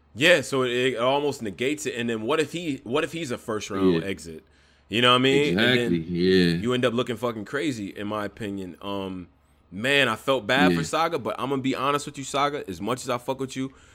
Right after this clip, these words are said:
Speaker 1: this run the fade, like, really do something to nigga Saga.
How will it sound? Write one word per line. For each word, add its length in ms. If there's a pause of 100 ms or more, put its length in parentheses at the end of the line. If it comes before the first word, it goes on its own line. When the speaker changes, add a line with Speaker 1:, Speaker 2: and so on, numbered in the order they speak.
(120)
Speaker 1:
this 220
run 400
the 80
fade, 880 (500)
like, 300 (400)
really 400
do 180
something 400
to 100
nigga 100
Saga. 560